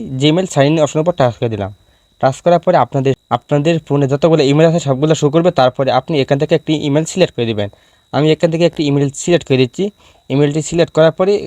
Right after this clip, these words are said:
কন্টিনিউ অপশনের উপর টাচ করতে হবে। দেখেন আমাদের এটা কিন্তু log in হয়ে গেছে। তারপরে আপনারা এখানে একটি অপশন দেখতে পাবেন, আপনারা এই অপশনের উপর টাচ করে দিবেন। আমি এই অপশনের উপর টাচ করে দিচ্ছি। এই অপশনের উপর টাচ করার পরে আপনারা স্ক্রল ডাউন করে ওই, ওইদিকে যাবেন। ওইদিকে যাওয়ার পরে দেখেন আপনারা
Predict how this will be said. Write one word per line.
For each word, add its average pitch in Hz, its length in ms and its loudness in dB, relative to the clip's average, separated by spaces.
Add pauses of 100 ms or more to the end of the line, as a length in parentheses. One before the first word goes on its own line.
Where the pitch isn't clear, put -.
(220)
কন্টিনিউ 156 400 2
অপশনের 160 220 -4
উপর 185 100 -4 (280)
টাচ 127 200 -2
করতে 123 200 -2
হবে। 107 140 -4 (500)
দেখেন 151 300 2
আমাদের 147 220 4
এটা 165 120 2
কিন্তু 180 200 2
log 139 180 4
in 147 100 4
হয়ে 135 160 4
গেছে। 120 160 -4 (340)
তারপরে 151 360 0
আপনারা 160 280 0
এখানে 151 240 0
একটি - 180 -8
অপশন 151 200 0
দেখতে 165 180 2
পাবেন, 196 180 2 (360)
আপনারা 139 380 0 (140)
এই 151 140 2
অপশনের 175 240 -2
উপর 190 160 -2
টাচ 127 180 2
করে 120 160 0
দিবেন। 107 160 -2 (520)
আমি 143 140 0 (180)
এই 160 80 2 (100)
অপশনের 170 280 -4
উপর 175 160 0
টাচ 123 220 2
করে 123 140 -2
দিচ্ছি। 110 220 -8 (520)
এই 165 160 2
অপশনের 165 260 -2
উপর 160 160 0
টাচ 143 200 2
করার 170 200 2
পরে 180 120 2 (120)
আপনারা 143 240 0 (180)
স্ক্রল 151 260 0
ডাউন 170 160 2
করে 180 100 0 (120)
ওই, 147 80 4 (100)
ওইদিকে 147 280 2
যাবেন। 185 180 2 (400)
ওইদিকে 151 280 2
যাওয়ার 170 200 4
পরে 175 180 4
দেখেন 185 200 0 (380)
আপনারা 151 240 0